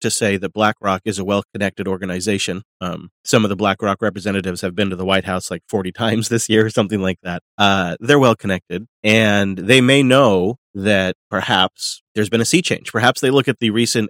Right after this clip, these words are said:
S E C enforcements as the sheriff coming into town and cleaning up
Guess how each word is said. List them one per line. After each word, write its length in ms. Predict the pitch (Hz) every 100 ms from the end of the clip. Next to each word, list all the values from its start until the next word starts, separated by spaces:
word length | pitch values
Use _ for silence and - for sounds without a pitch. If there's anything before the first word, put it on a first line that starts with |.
| -
S 180 | 113 117
E 40 |
C 160 | - 107
enforcements 580 | 95 123 135 - 95
as 200 | - 101
the 80 | 87
sheriff 360 | - 127 120 -
coming 320 | 123 107 104
into 160 | 98 85
town 420 | 123 120 92 92 _ -
and 200 | 113 -
cleaning 360 | - 123 117
up 180 | 110